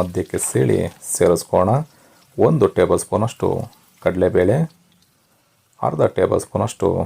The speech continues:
ಉದ್ದಿನಬೇಳೆ, ಸ್ವಲ್ಪ ಕರಿಬೇವಿನ ಸೊಪ್ಪು, ಹಾಗೆ ಮನೆಯಲ್ಲಿ ಏನಾದರೂ ಗೋಡಂಬಿ ಇದೆ ಅನ್ನೋದಾದ್ರೆ ಒಂದು ಐದರಿಂದ ಆರು ಗೋಡಂಬಿನ ಸೇರಿಸ್ಕೊಳ್ಳಿ, ಬಹಳ ರುಚಿಯಾಗಿರುತ್ತೆ. ಇಷ್ಟು ಒಗ್ಗರಣೆ ಪದಾರ್ಥನ ಎಣ್ಣೆಗೆ ಸೇರಿಸಿ ಆದಮೇಲೆ ಎಳೆ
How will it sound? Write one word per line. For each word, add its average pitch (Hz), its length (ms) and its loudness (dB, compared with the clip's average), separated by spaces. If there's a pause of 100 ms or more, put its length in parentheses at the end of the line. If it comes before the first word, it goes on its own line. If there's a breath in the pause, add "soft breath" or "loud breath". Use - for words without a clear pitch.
(360)
ಉದ್ದಿನಬೇಳೆ, 92 500 2 (1080 soft breath)
ಸ್ವಲ್ಪ 151 260 0 (640)
ಕರಿಬೇವಿನ 90 560 0
ಸೊಪ್ಪು, - 320 -6 (960 soft breath)
ಹಾಗೆ 131 220 -6 (100)
ಮನೆಯಲ್ಲಿ 113 440 2
ಏನಾದರೂ 107 360 2
ಗೋಡಂಬಿ 98 380 4
ಇದೆ 92 140 2
ಅನ್ನೋದಾದ್ರೆ 92 460 0
ಒಂದು 101 160 0 (140)
ಐದರಿಂದ 92 340 0 (100)
ಆರು 90 100 2 (100)
ಗೋಡಂಬಿನ 92 460 0
ಸೇರಿಸ್ಕೊಳ್ಳಿ, 98 440 -2 (280)
ಬಹಳ 95 180 0 (340)
ರುಚಿಯಾಗಿರುತ್ತೆ. - 640 -2 (520 loud breath)
ಇಷ್ಟು - 200 -2 (160)
ಒಗ್ಗರಣೆ 110 360 2
ಪದಾರ್ಥನ 98 460 0 (200)
ಎಣ್ಣೆಗೆ 98 360 0
ಸೇರಿಸಿ - 280 0 (140)
ಆದಮೇಲೆ 95 420 2 (640 soft breath)
ಎಳೆ 107 160 6